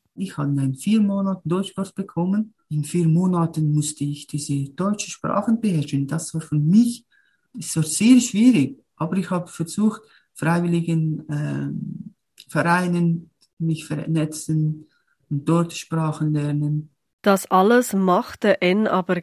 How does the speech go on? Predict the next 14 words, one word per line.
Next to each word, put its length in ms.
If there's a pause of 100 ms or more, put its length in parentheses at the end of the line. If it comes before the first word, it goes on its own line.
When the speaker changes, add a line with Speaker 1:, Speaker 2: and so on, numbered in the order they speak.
Speaker 2:
gern, 520
denn 340
er 280
will 200
da 240
bleiben 600
und 260
das 240
will 240
er 200
der 200
Schweizer 500
Bevölkerung 840 (120)
auch 220